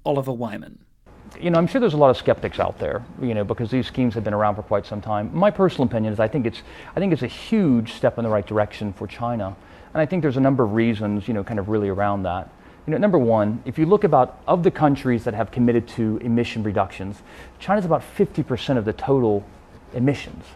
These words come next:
Speaker 2: So it's huge, right? Um, so they need to get ahead of it. And they need to get ahead of it quickly because they've got commitments by twenty sixty to be carbon neutral.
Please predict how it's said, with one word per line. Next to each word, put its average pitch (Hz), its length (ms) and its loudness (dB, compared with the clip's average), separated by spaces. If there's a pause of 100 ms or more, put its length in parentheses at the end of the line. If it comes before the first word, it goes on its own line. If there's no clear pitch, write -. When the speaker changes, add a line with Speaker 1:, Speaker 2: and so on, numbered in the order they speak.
(380)
Speaker 2:
So 151 220 2
it's - 160 -2
huge, 120 640 0
right? 120 320 -4 (880)
Um, 135 380 0
so 147 360 4
they 160 140 4
need 180 140 4
to 139 60 2
get 123 120 4
ahead 98 160 0
of 92 60 -4
it. - 100 -8 (320)
And 123 260 0
they 127 60 4
need 135 120 4
to 127 60 -4
get 127 100 6
ahead 117 120 4
of 113 80 0
it 120 80 -2
quickly 143 300 0
because 110 400 2
they've 117 160 0
got 113 200 0
commitments 120 440 -4
by 110 300 -2
twenty 120 220 -4
sixty - 300 -6
to 107 80 -2
be 104 80 -4
carbon 101 300 -4
neutral. - 360 -10